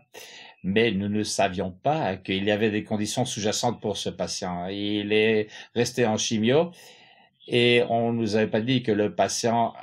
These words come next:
avait pris de l'insuline juste avant la chimio. La situation est, a empiré alors que le temps passait et on a étudié toutes les possibilités, que c'était des effets secondaires de la chimio peut-être.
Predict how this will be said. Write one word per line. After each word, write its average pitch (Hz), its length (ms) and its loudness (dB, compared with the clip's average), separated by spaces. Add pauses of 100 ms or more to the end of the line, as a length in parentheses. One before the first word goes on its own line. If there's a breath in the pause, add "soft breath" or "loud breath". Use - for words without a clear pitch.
(120)
avait 104 800 2
pris 117 420 -2
de 101 140 0
l'insuline 117 560 2
juste 127 300 0
avant 117 480 2
la 107 160 0
chimio. 101 560 -2 (360 loud breath)
La 110 220 6
situation 127 920 2
est, 110 420 0
a 110 140 6
empiré 135 500 6
alors 107 580 2
que - 80 -6
le 104 260 -2
temps 90 300 -4
passait 131 520 2 (340 loud breath)
et 123 360 4
on 123 240 6
a 120 60 4
étudié 123 480 0
toutes 143 380 -2
les 110 120 6
possibilités, 107 840 0
que 110 80 -4
c'était 107 320 -2
des 98 200 -2
effets 110 160 -2
secondaires 104 480 -4
de 98 80 -4
la 101 120 -2
chimio 165 340 -2
peut-être. 98 560 -4